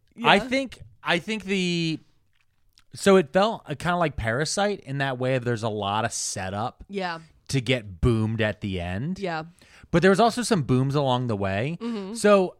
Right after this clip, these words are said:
Speaker 1: I mean, and part of it is, is because of the storytelling, uh, type is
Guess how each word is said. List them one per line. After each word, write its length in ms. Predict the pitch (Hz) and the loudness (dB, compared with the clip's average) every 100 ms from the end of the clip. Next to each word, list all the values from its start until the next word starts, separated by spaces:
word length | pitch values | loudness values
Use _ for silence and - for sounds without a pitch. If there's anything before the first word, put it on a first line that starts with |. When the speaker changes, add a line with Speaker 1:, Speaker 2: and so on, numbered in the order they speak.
| - | -4
Speaker 1:
I 60 | |
mean, 240 | 156 170 175 | 0 0 2
and 160 | 160 135 | 0 4
part 220 | 170 220 | 4 6
of 80 | 202 | 4
it 80 | |
is, 160 | 165 127 107 - | 2 0 -10 -4
is 240 | 156 123 | -2 0
because 480 | 120 - - 127 117 | -4 -4 0 0 0
of 80 | 107 | -4
the 120 | 101 | -6
storytelling, 880 | - 101 104 104 117 113 113 127 - | -4 -2 -2 -2 -2 0 -2 -6 -8
uh, 360 | 113 110 107 113 | -4 -2 -2 -4
type 340 | - 107 107 | -4 -2 -4
is 400 | 113 110 98 92 | -4 -2 -2 -8